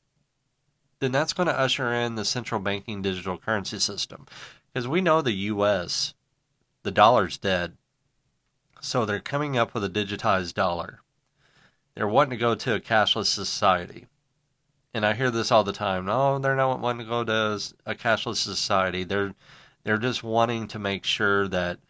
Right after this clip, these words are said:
we will still have the money, but it's protected in our accounts.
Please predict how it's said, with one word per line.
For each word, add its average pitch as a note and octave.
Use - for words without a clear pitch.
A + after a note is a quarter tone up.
we A2+
will G2+
still C3
have C#3+
the C#3
money, G#2+
but G2
it's G2
protected G#2
in G2+
our F#2+
accounts. -